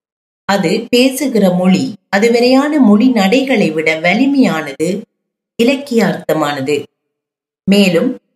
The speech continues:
இங்கேதான் துலன்யாவின் நடத்தைகள் மனோமயமான பாதிப்பாக வெளிப்படுகிறது. மட்டுமன்றி, ராஜினியுடனும் ஜெயகாந்தனுடனும் தொடர்புபடும் பல சம்பவங்கள் அவளது மனநிலையின் விளைவான கற்பிதங்களே என்பது உண்மையில் திகைக்க வைக்காவிட்டாலும்,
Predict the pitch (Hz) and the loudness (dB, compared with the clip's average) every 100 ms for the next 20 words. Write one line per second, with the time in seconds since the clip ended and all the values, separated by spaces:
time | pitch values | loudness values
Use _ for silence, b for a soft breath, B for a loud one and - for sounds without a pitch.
0 | - 247 233 240 233 196 254 254 247 254 | -2 0 2 2 2 0 -2 0 0 0
1 | 247 214 208 202 214 214 294 - 202 160 | 0 0 4 4 4 2 -4 -2 -2 0
2 | 220 226 220 277 285 262 233 214 214 240 | -2 -2 0 0 2 0 0 -2 -2 -2
3 | - 208 202 202 - 160 170 214 247 240 | 0 0 0 -2 -4 -4 -2 0 0 0
4 | - 165 156 151 143 143 139 _ _ _ | -2 -2 -2 -4 -12 -12 -14 _ _ _
5 | _ 170 170 185 180 156 156 180 294 - | _ -4 -2 -2 -2 -2 -2 -2 -2 -4
6 | _ _ - 220 254 269 285 254 196 180 | _ _ -2 0 2 0 2 2 2 0
7 | 170 175 175 240 277 - 214 185 170 165 | 0 -2 0 2 0 -4 -2 0 2 2
8 | 170 170 175 - _ _ - 240 285 294 | 0 -2 -6 -8 _ _ 0 2 2 0
9 | 269 202 175 175 170 190 180 180 208 220 | 0 0 2 0 0 0 0 0 0 2
10 | 254 269 180 170 160 214 - 202 202 202 | 2 2 2 0 0 -2 -2 0 2 2
11 | 202 208 240 277 262 202 175 175 175 190 | 2 0 0 2 2 2 0 0 0 2
12 | 240 262 254 247 262 262 208 202 226 214 | 2 2 2 0 0 0 -4 -4 -4 0
13 | 202 190 180 175 190 226 208 156 202 220 | 0 0 0 -2 -2 0 0 -2 -2 -2
14 | 233 226 185 185 196 233 247 262 - 196 | -2 0 -2 -4 -2 -2 -2 -4 -4 -4
15 | 175 175 175 160 175 - 175 139 143 247 | -2 -2 -2 -2 -4 -4 -2 -2 -4 -8